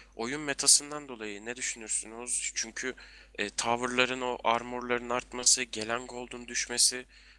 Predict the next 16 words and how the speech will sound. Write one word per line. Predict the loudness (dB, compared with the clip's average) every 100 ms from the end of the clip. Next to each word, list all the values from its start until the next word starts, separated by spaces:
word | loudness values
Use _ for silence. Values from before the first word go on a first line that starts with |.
| _
bunun | -8 -6
yanı | -4 2 4
sıra | 6 4 0
işte | 0 0 -2 -4 -10 -18 -20 _
her | -2 -2
tier | 0 -2 -2 -2
bir | -4 -8 -10 -2
düştüğünde | 0 0 -4 -6 0 0 0 -8 -20 -20 -20 -20 -8 -2
bir, | 0 2 2
e, | 2 2
glif | 2 2 2 2
gelmesi, | 6 4 4 6 6 4 -4 -10 -4
tekrardan | -4 0 -2 0 -2
yenilenmesi | -4 -4 -4 -6 4 4 4
glif | -2 -2
seçeneğinin. | -2 0 -2 -2 -8 -8